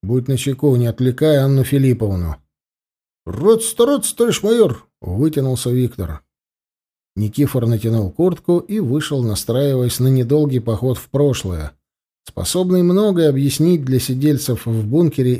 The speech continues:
идущего задом наперёд, локального времени.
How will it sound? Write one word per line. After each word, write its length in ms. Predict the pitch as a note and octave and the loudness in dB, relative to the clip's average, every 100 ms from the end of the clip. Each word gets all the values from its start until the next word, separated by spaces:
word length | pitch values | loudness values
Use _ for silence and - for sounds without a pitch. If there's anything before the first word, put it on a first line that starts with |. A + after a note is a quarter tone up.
| A#2+ | -2
идущего 520 | A#2+ C#3+ - C3 A#2+ | 0 0 0 -2 -2
задом 380 | A2+ B2+ A2+ G#2+ | 0 0 0 -2
наперёд, 560 | G2 G#2+ A#2+ E3+ D3+ - _ _ E3+ | -2 -2 -2 -2 -4 -14 _ _ -2
локального 720 | F#3+ - A#2+ A2 G#2+ G#2 G#2 | -2 -2 -2 -2 0 -2 -2
времени. 600 | G#2 G2+ E2+ D#2 D2 | -2 -2 -2 -4 -6